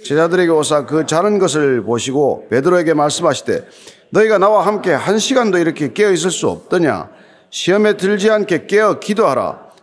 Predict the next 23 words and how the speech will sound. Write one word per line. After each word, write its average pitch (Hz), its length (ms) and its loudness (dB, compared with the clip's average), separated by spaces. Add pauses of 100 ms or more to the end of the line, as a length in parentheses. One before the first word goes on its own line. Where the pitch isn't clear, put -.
(140)
마음에는 170 540 2
원이로되 143 720 2
육신은 185 500 0
약하도다." 139 720 0
하시고, 98 500 -6 (260)
다시 180 300 -4
두 165 100 0
번째 208 340 0
나아가 160 500 2
기도하여 165 400 2
이르시되, 117 760 -2 (180)
"내 165 100 2
아버지여, 220 480 2
만일 175 240 2
내가 170 180 2
마시지 160 460 0
않고는 139 640 0 (300)
이 160 160 -2
잔이 180 240 0
내게서 156 340 -2
지나갈 175 340 0
수 135 140 -4
없거든 127 560 0